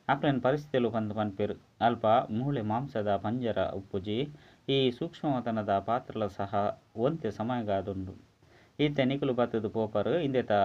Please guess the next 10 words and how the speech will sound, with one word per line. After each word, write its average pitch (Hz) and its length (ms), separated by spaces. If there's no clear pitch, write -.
ಬೊಕ್ಕ 110 240
ಏಪಲ 131 280
ಪೋಪುಜೆರು. 95 560
ಸೂಕ್ಷ್ಮವತನದ 135 680
ಪಾತ್ರಲ 113 460
ಮುಗ್ಗಿನು 107 540
ನಿಕುಲು 117 240
ಆತ್ಮಲು 120 380
ಮೂಲವತನೊಡ್ದು 104 680
ಬನ್ನಗ 104 360